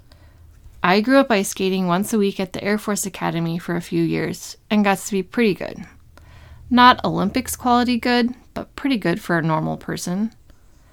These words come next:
Since then, I have ice skated, I think, three times,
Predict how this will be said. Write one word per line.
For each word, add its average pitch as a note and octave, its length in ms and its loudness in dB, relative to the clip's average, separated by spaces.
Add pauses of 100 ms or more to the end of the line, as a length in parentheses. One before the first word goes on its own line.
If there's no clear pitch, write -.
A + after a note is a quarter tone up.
(360)
Since A#3 400 2
then, A3 560 4
I F#3 80 0
have A3 200 0
ice F#3+ 200 0
skated, F#3+ 500 0
I D#3 100 -8
think, F#3+ 280 -6
three A3+ 260 2
times, - 600 -8